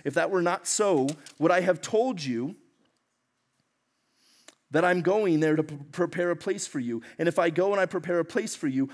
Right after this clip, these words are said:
I will come back and I will take you to be with me, that you also may be where I am.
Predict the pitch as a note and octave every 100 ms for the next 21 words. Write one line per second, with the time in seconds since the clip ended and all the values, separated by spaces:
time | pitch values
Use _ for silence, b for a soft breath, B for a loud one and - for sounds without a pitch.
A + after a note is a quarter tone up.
0 | B C#3+ D#3 - F3 C#3+ E3 G3 E3 F3
1 | D3+ D3 - F3 E3 F#3+ D#3+ D#3+ E3+ E3+
2 | D3+ C3 B2+ B D#3 E3 F3 D#3 F#3 -
3 | F#3+ F3 D#3 D#3+ D3+ D3 C3+ C#3 A#2+ G#2+